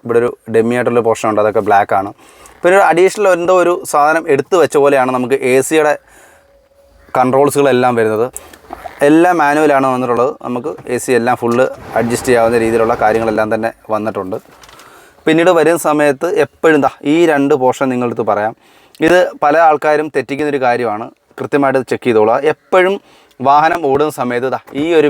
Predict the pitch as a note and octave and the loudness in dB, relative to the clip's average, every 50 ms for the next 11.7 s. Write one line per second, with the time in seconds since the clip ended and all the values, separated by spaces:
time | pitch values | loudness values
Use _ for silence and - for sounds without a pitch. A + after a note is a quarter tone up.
0 | A#2 A#2 A#2+ A#2+ B2+ C3+ C3+ B2+ A2+ - _ - D3 B2+ B2 A#2+ A#2+ A#2 A2+ A2+ | 0 0 0 0 0 2 2 2 0 0 _ 0 0 2 2 0 -2 -2 -2 -2
1 | A#2 B2+ C3+ _ _ _ _ - C#3 A#2+ A#2+ C3 C#3+ D#3+ D3+ C#3+ D3 C#3+ C3 C3 | -2 -2 -4 _ _ _ _ -2 0 0 2 2 2 2 4 4 2 2 0 -2
2 | B2+ B2 - C#3+ C3+ A#2+ C3 B2 A#2+ A#2+ A#2+ A#2 A#2 A#2 A#2 A#2 G#2+ - - B2 | -2 0 0 -2 -2 0 0 0 0 0 -2 -2 -2 -2 -2 -2 -2 -2 -2 -2
3 | B2 A#2 G#2+ A2+ B2 B2 G#2+ G#2 G2+ A2+ A#2 _ _ - - - - - - - | 0 0 -2 0 2 2 2 2 2 -2 -4 _ _ -20 -20 -16 -16 -12 -4 -2
4 | D#3 E3 F3 F3+ F3 F3+ F3+ F3+ G3 G3+ - F#3 F3 F3 F3 F3+ E3+ F3 E3 D#3 | 0 0 2 2 2 2 0 0 0 2 2 2 2 4 2 2 2 2 0 0
5 | - - D#3+ E3 F3 - F3+ D#3+ C3 B2+ B2 A#2+ A2 G2+ - - _ _ _ _ | 0 -2 -2 -2 0 0 0 0 2 0 -2 -2 -4 -6 -6 -8 _ _ _ _
6 | - C#3 C#3+ D3+ D#3+ F3 G3 - - B2+ C3 C#3 D3+ E3 F3 F3 E3+ E3 E3+ E3 | -2 2 2 4 4 2 0 -4 -2 -2 0 2 2 0 0 -2 -4 -4 -2 -2
7 | C#3+ B2+ C3 C3 - F#3 F#3+ - C3 C3 C3 - - C#3+ - - _ _ _ _ | -2 -2 -2 -4 -6 -6 -2 0 0 0 0 0 0 -2 -2 -2 _ _ _ _
8 | _ _ _ _ _ _ _ _ _ - B2 C3 B2+ B2 C3+ C3+ C3 C3 B2+ C3 | _ _ _ _ _ _ _ _ _ -4 -2 0 0 0 0 2 2 2 2 2
9 | C3 C3 A#2+ B2 A#2 A#2+ A#2+ - A#2 B2+ C3 C3+ C3+ D#3+ E3+ - - C3 B2 B2 | 2 0 2 2 0 2 2 2 0 2 0 2 0 0 -2 -2 -4 -4 -2 0
10 | A#2+ A#2+ A#2 - C3 B2 C3 C3 B2 A#2+ - - - - C3 B2+ A#2+ C3 A#2+ A#2+ | 0 0 0 0 0 2 4 2 2 2 -2 -6 -12 -12 -10 -4 -2 0 0 0
11 | A#2 A#2 A2 G2+ - _ - B2 B2 B2 B2+ B2+ C3 C3 | -2 -4 -8 -10 -10 _ -2 0 0 2 2 0 0 0